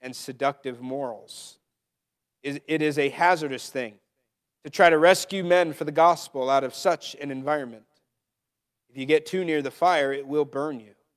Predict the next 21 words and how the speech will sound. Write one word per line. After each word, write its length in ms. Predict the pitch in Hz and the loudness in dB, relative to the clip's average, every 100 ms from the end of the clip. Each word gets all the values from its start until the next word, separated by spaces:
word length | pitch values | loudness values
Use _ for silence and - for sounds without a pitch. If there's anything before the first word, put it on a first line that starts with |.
| _ _ _ _ _ _ | _ _ _ _ _ _
If 60 | 127 | -12
you 60 | 131 | -4
get 340 | 143 143 _ | -2 -4 _
too 240 | - 160 | -4 -2
near 180 | 147 147 | -2 -2
the 100 | 135 | -2
garment 460 | 131 151 156 127 127 | 0 0 0 -6 -12
stained 340 | - 143 139 | -8 -6 -4
by 120 | 135 | -6
the 100 | 123 | -6
flesh, 580 | 120 160 170 123 - - _ _ _ _ _ _ | -8 -2 -2 -2 -10 -18 _ _ _ _ _ _
it 120 | 117 | -10
will 240 | 127 135 | -4 -4
defile 580 | 120 110 151 156 113 87 _ | -4 -8 -2 -2 -2 -10 _
you." 100 | _ _ _ _ _ _ _ _ _ _ _ _ _ _ | _ _ _ _ _ _ _ _ _ _ _ _ _ _
So 60 | 120 | -16
then 100 | 123 | -10
he 100 | 123 | -6
asks 220 | 131 123 | -6 -6
the 80 | - | -14
question, 560 | - 139 131 - 113 | -4 -4 -4 -12 -16